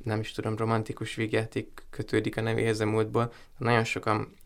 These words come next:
bekategorizálják egy olyan színésznek, aki csak egy-egy epizód szerepre, vagy egy hasonló karakterre képes. De szerintem itt például tökéletesen megmutatta azt, hogy miért szeretjük ennyien, mert benne volt a személyisége is ebben a filmben, illetve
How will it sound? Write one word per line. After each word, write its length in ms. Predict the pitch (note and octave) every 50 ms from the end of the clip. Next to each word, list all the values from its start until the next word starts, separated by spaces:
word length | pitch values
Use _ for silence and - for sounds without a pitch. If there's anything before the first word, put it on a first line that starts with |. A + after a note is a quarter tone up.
| - -
bekategorizálják 920 | - C3+ A#2+ A2 - A2 - G#2+ A2+ A2 A2+ A2 G#2+ A2+ G#2+ G#2+ G#2+ -
egy 100 | - A2
olyan 180 | A2 G#2+ G#2+ A2+
színésznek, 600 | - - A2+ A2+ A2+ A2 A2 - - A#2+ A#2+ -
aki 300 | A2+ - - A#2 A#2 A#2 - - - - - -
csak 160 | - - -
egy-egy 360 | A2 G#2+ G#2+ A2+ A2+ G#2+ -
epizód 420 | - B2 - - A2+ A2+ A2 A2 -
szerepre, 400 | - A#2 A2 A2 - - A2+ A2
vagy 320 | G#2+ G#2+ G#2+ G#2 - - - - - -
egy 180 | - A#2 - - - - - - - - - -
hasonló 500 | - - A2+ G#2+ - - A2 A2 G#2+ G#2+
karakterre 720 | G#2+ - A2 G#2 G#2 - - - A2 A2 A2 A2+ A2+ - - - - -
képes. 520 | - - A2 A2 - - A2+ A#2+ - - - - - - - - - - - -
De 400 | A2 A#2 A#2 B2 B2 B2 - - -
szerintem 320 | - C3+ B2+ B2+ C#3 -
itt 160 | D3 D#3+ D#3
például 360 | - B2 A#2+ A2+ G#2+ G#2+ A2
tökéletesen 520 | A2 A2+ A2 - G#2+ G#2+ - A2+ - - A2
megmutatta 540 | A2 G#2+ A2 A2+ A2 - A2+ A2+ - - A2+
azt, 200 | A2+ - - -
hogy 100 | A2+ A#2
miért 200 | A2+ A2 G#2+ -
szeretjük 480 | - - G#2+ A2+ A2+ - - - -
ennyien, 320 | A2+ A#2 A#2 A#2+ A#2+ A#2+ A#2+
mert 160 | A#2 A2+ A2+
benne 220 | A#2+ A#2+ A#2+ A#2
volt 180 | G#2 G#2 A#2+ -
a 40 | -
személyisége 580 | - A#2 A#2 A#2+ B2 C3 - - D3 C#3 C3+
is 160 | C3+ C3 -
ebben 220 | - C3 B2+ C3 B2
a 60 | B2
filmben, 440 | - - A#2+ A#2+ A#2+ A#2+ A#2+ A#2+ A#2+
illetve 500 | A#2 B2 B2 - - - A#2 A#2 -